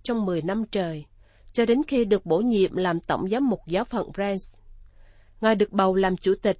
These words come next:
trong khóa họp mùa xuân của Hội đồng Giám mục Pháp, tiến hành tại Trung tâm Thánh Mẫu Lộ Đức,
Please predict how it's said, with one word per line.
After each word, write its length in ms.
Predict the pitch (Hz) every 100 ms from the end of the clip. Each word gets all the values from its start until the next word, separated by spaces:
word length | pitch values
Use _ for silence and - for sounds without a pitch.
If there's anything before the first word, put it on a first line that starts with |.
| -
trong 160 | 262
khóa 140 | 247 294
họp 260 | 285 202
mùa 220 | 185 170 160
xuân 360 | - 240 233
của 200 | - 147
Hội 200 | 190 170
đồng 260 | 180 165 160
Giám 220 | 180 262
mục 140 | 202
Pháp, 300 | - 208 214 - _ - - -
tiến 180 | 247 330
hành 180 | 226 185
tại 240 | 175 - -
Trung 180 | 247
tâm 220 | 240 247 233
Thánh 260 | 247 277
Mẫu 200 | 214 -
Lộ 220 | 208 170
Đức, 220 | - 226